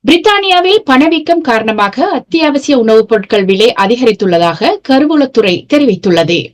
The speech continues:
பிரித்தானியாவில் கடந்த பத்து மாதங்களில் இல்லாத அளவில் ஜனவரியில் பணவீக்க வீதம் மூன்று சதவிகிதமாக அதிகரித்துள்ளது. அத்தியாவசிய உணவுப் பொருட்களான பால், பாலாடை கட்டி, முட்டைகள் மற்றும்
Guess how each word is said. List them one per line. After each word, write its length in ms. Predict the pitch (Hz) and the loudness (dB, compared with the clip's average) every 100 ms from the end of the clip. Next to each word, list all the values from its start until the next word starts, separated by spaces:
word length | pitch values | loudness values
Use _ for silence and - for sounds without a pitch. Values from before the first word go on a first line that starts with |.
| _ - | _ -2
பிரித்தானியாவில் 680 | 294 311 311 254 226 220 403 | 0 2 4 4 4 2 0
கடந்த 460 | - 277 254 233 208 | 0 0 2 2 0
பத்து 420 | 247 240 - 392 | -2 -2 -4 -2
மாதங்களில் 580 | 262 233 226 220 220 - | 0 0 0 0 0 -2
இல்லாத 440 | 220 226 233 226 | -4 -2 0 -2
அளவில் 460 | 190 180 175 392 359 | -4 -4 -2 -2 -2
ஜனவரியில் 720 | 247 247 269 214 190 311 - | 0 0 0 0 0 -2 -4
பணவீக்க 520 | 233 262 339 320 302 | -2 0 -2 -4 -4
வீதம் 380 | 226 208 214 370 | -4 -2 -2 -2
மூன்று 560 | 254 262 392 381 370 359 | 0 2 2 2 0 0
சதவிகிதமாக 880 | 254 226 226 214 226 202 185 185 185 - 330 | 0 0 2 2 0 2 0 0 -2 0 -2
அதிகரித்துள்ளது. 800 | 277 233 190 175 170 160 170 - _ _ | -2 -2 -2 -2 0 0 -2 -4 _ _
அத்தியாவசிய 800 | - 262 262 381 370 359 349 349 | -2 -2 2 2 2 2 0 2
உணவுப் 320 | 277 226 254 | 2 4 2
பொருட்களான 680 | 254 240 - 220 214 220 359 - | 2 0 2 0 0 -2 -4 -2
பால், 440 | 233 214 240 370 - | 0 2 0 -2 -2
பாலாடை 400 | 240 233 220 202 | 0 2 0 -2
கட்டி, 460 | 202 185 - 403 381 | -6 -6 -4 -2 -2
முட்டைகள் 640 | 233 233 294 202 208 311 | -2 -2 0 -2 0 -2
மற்றும் 540 | 370 226 214 226 170 | 2 0 2 0 0